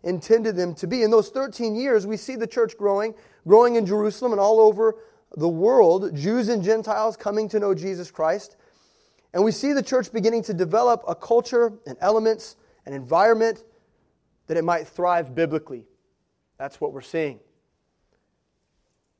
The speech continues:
Now, all that's left to happen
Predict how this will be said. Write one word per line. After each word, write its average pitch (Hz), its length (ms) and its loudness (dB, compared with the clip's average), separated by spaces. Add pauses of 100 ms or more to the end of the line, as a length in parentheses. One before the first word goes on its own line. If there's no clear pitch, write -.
(1200)
Now, 165 100 -4
all 190 320 2
that's 240 240 -2
left 214 600 -4
to - 80 -20
happen 165 580 -8